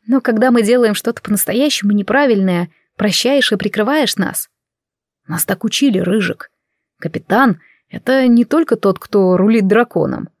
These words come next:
но и тот, кто учит команду быть командой. Уволить человека очень легко и очень приятно. Вырастить из него хорошего члена команды гораздо сложнее.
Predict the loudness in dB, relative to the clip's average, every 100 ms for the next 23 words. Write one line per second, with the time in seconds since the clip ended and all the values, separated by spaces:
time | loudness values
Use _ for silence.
0 | _ _ _ _ _ -2 -2 0 2 0
1 | 0 0 0 0 -2 0 0 2 2 2
2 | 2 0 0 0 2 2 2 -2 -6 -10
3 | _ _ _ _ _ _ _ 0 2 2
4 | 0 0 2 4 2 2 4 4 2 0
5 | -2 -2 -2 -2 -2 -2 -2 2 0 2
6 | 2 2 0 -8 -16 -18 _ _ _ _
7 | -6 0 2 2 0 0 0 2 2 2
8 | 2 2 0 -2 -2 -2 -2 -2 -2 2
9 | 2 2 2 2 0 0 -2 -2 -2 2
10 | 0 0 -6